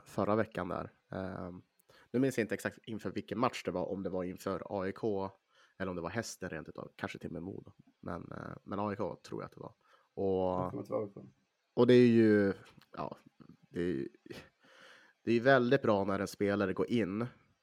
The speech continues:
Speaker 1: och inte gör för mycket väsen av sig. Det brukar vi ju alltid snacka om backar, om att ser man inte en back under en match, då är det en väldigt bra match för den
Speaker 2: Ja, ja.
Speaker 1: backen. Eh, och
Speaker 2: Då är
Speaker 1: det
Speaker 2: han, då är han Nörstebö bra, alltså en av våra bästa backar, typ.
Speaker 1: <laughs> Precis.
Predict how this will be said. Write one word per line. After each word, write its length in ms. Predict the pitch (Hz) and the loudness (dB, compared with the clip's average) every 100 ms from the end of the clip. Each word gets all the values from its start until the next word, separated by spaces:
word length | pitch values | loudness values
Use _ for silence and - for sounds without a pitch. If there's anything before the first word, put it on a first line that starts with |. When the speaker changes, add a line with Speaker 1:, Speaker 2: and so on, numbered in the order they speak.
| _ - | _ 0
Speaker 1:
och 140 | 98 | 2
inte 640 | 107 95 - - 92 92 92 _ _ _ _ - - | 2 -2 -6 0 2 2 -2 _ _ _ _ -14 0
gör 200 | 113 107 | 2 2
för 120 | 117 | 2
mycket 280 | 113 117 110 | 0 2 6
väsen 380 | 143 139 - 78 | 8 8 4 -4
av 80 | |
sig. 340 | 58 69 101 - | -4 -4 -4 -6
Det 80 | - | -2
brukar 240 | 110 107 95 | 0 2 0
vi 60 | |
ju 80 | 95 | 0
alltid 360 | 98 80 104 101 | 0 0 -2 -6
snacka 340 | 95 98 - | -8 -8 -4
om 100 | 101 | -2
backar, 560 | 90 120 _ - 95 - | -2 -4 _ -2 -2 -2
om 120 | 104 | -4
att 200 | 92 _ - - - | -6 _ -20 -20 -6
ser 260 | - 156 | 4 6
man 140 | 123 98 | 6 2
inte 120 | 107 | 2
en 100 | 107 | 2
back 260 | 101 - 90 | 0 -2 -4
under 120 | 85 | -4
en 60 | |
match, 260 | 92 - - - | -4 -6 -12 -2
då 180 | 117 95 | 2 2
är 60 | |
det 80 | 87 | -2
en 100 | 90 - | -12 -8
väldigt 320 | 104 87 - | -6 -4 -4
bra 200 | - 90 | -2 -2
match 300 | 90 113 - | 4 2 2
för 80 | - | -6
den 120 | 76 | -2
Speaker 2:
Ja, 60 | 117 | -2
ja. 60 | 117 | -2
Speaker 1:
backen. 160 | - - - - - _ - | -6 -12 -20 -20 -20 _ -4
Eh, 180 | 87 90 | -2 2
och 140 | - | 6
Speaker 2:
Då 60 | 127 | 6
är 40 | |
Speaker 1:
det 60 | 120 | 6
Speaker 2:
han, 300 | 117 - 117 | 2 -2 2
då 80 | |
är 80 | 123 | 2
han 240 | 117 110 117 | 4 2 0
Nörstebö 520 | 104 - 104 104 101 | -2 -2 0 2 2
bra, 380 | 117 101 101 - | 2 2 0 4
alltså 200 | 139 107 | 6 6
en 120 | 101 | 2
av 40 | 101 | 2
våra 120 | 101 | 0
bästa 260 | 101 104 104 | 0 -4 -4
backar, 340 | 104 - 107 | -4 -4 -8
typ. 240 | - 107 - | -6 -6 4
Speaker 1:
<laughs> 60 | |
Precis. 480 | 147 139 143 92 | 6 6 4 2